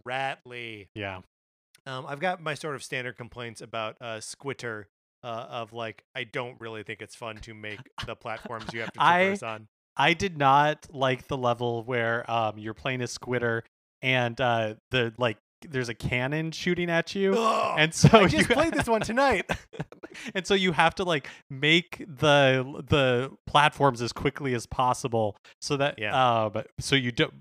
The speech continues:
Speaker 2: like, so you don't get hit. Not fun. Did not enjoy it.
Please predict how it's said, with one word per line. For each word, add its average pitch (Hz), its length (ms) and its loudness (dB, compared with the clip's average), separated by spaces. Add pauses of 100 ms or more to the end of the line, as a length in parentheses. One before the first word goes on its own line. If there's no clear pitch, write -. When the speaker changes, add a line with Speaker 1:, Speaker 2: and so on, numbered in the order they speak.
(220)
Speaker 2:
like, 120 180 0
so 131 140 -6
you 123 60 -6
don't 123 220 0
get 113 140 -6
hit. 113 320 -2 (380)
Not 131 260 6
fun. 127 480 -2
Did 117 180 -6
not 113 220 0
enjoy 107 360 -2
it. 101 180 -4